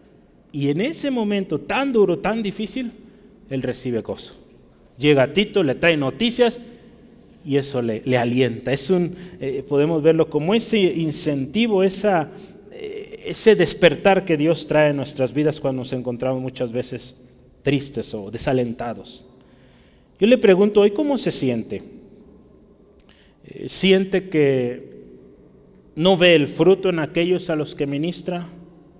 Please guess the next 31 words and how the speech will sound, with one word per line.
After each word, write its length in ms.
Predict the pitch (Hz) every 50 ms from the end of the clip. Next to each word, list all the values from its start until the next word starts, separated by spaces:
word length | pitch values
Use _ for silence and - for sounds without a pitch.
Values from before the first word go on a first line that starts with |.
| - _ - _ _ _ _ _
¿Siente 520 | - - - 185 202 220 220 214 220 208 -
que 100 | 190 175
la 140 | 165 156 139
gente 400 | - 190 208 208 202 - 185 170
no 120 | 180 190
responde 680 | 185 175 160 - - - - 165 175 180 185 185 180 170
o 160 | 156 147 143
parece 480 | - 156 165 208 247 247 - 247 220 214
que 100 | - 175
no 160 | 175 190 226
escuchan 560 | 247 240 - - - 240 240 240 208 185 165
su 140 | 135 151 -
consejo? 480 | - 151 143 - 165 165 160 - 185 180 - - - - - - - - - - - - - - - - -
¿Verdad? 320 | 123 123 127 131 123 120 - - - _ _ - _ -
Eh, 500 | 117 117 117 120 113 113 117 117 113 - - - _ _ - - - - - - _ - - - -
yo 140 | - 147 170
les 160 | 175 160 -
he 80 | 175 175
dicho, 300 | 180 233 226 226 - 165
antes 360 | 180 202 185 - 190 170 -
que 120 | - 165 151
yo 140 | 165 170
predique 500 | 170 165 156 147 156 156 160 - 151 151
esto, 240 | 151 147 - - 139
pues 200 | 127 - 120 117
ya 120 | 120 127 131
el 80 | 127
Señor 280 | - - 131 113 127 127
ya 100 | 135 135
me 120 | 139 135
ministró, 560 | 131 123 113 110 104 - - - 117 113 101